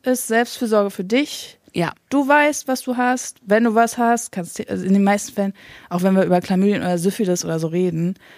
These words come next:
Speaker 1: das kann man jetzt behandeln. Das ist kein großes Ding.
Speaker 2: Ja.
Speaker 1: So, H I V kannst du auch therapieren, du musst halt stand jetzt <laughs> lebenslang dann Medikamente nehmen.
Speaker 2: Mhm.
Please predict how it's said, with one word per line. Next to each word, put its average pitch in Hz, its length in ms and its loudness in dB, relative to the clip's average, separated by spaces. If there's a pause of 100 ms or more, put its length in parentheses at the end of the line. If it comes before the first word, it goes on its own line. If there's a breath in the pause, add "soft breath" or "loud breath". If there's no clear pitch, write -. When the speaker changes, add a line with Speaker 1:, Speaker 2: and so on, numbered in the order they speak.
(220 loud breath)
Speaker 1:
das 165 200 -6
kann 190 140 -2
man 185 120 0
jetzt 180 240 -4
behandeln. 165 640 -2 (400 soft breath)
Das 180 140 2
ist 202 160 -2
kein 202 240 0
großes 208 960 0 (800 soft breath)
Ding. 180 400 2 (240)
Speaker 2:
Ja. 175 140 -2
Speaker 1:
So, 175 420 -4
H 190 140 4
I 202 40 0
V 202 240 2
kannst 202 280 -4
du - 100 -2
auch 208 180 4
therapieren, 190 460 -2
du 190 80 0
musst 196 200 -4
halt 175 380 -4 (640)
stand 165 580 0
jetzt 214 600 0 (200)
<laughs> 247 160 4
lebenslang 196 540 0
dann 175 140 -2
Medikamente 170 580 -2
nehmen. 208 520 2
Speaker 2:
Mhm. 190 280 -2